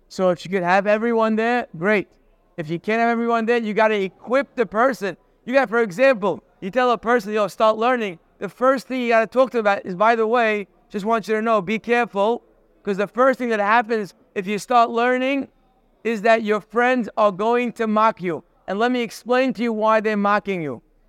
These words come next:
Because they feel, they don't mean a bad way. They're not bad people. They don't mean to hurt you. They just feel bad because they're not doing it, and they don't feel right that you're better than them. So they have to knock you down.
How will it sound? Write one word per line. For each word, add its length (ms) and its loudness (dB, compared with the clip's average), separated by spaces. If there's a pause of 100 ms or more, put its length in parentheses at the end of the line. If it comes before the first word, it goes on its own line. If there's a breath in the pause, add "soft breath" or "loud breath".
(120)
Because 360 -2
they 220 2
feel, 600 -4 (100)
they 100 -4
don't 220 0
mean 200 -2
a 60 0
bad 300 0
way. 340 2 (240)
They're 100 -6
not 200 2
bad 220 0
people. 460 -2 (380)
They 100 0
don't 160 4
mean 140 0
to 80 0
hurt 200 0
you. 220 -4 (420)
They 100 -4
just 220 -2
feel 260 0
bad 460 0 (540)
because 260 -2
they're 180 2
not 220 2
doing 240 -2
it, 200 -2 (500)
and 120 -4
they 60 2
don't 200 0
feel 240 -2
right 280 4
that 120 -6
you're 240 -2
better 260 2
than 160 -4
them. 280 -2 (240)
So 120 -12
they 100 2
have 180 0
to 80 0
knock 220 0
you 80 -4
down. 380 0